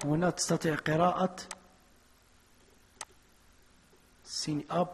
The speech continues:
للتسجيل في الأفيليت، تضغط هنا إخواني، يقدم لك مائتين commission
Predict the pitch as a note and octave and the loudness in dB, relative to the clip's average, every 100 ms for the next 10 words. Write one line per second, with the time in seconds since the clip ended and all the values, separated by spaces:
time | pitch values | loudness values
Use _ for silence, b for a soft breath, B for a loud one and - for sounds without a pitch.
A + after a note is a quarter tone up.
0 | D3+ D#3 - - F3 D3+ D#3+ E3 D3+ D#3+ | -8 -8 -4 0 0 2 0 -2 0 2
1 | D#3+ D3+ D#3 D3+ - D3 D#3+ D3 C3 D#3+ | 2 2 0 0 0 0 0 -2 -2 2
2 | F3+ G3+ G3 - - b b b - F3 | 4 4 2 -8 -20 b b b -4 -2
3 | D3+ E3 E3+ E3 E3+ E3 D#3 D3+ F3+ G3 | 0 0 0 0 0 0 -2 0 2 2
4 | G3 F#3 F#3 - D#3 D3 - C#3 | 2 -2 -6 -6 -4 -4 -6 -8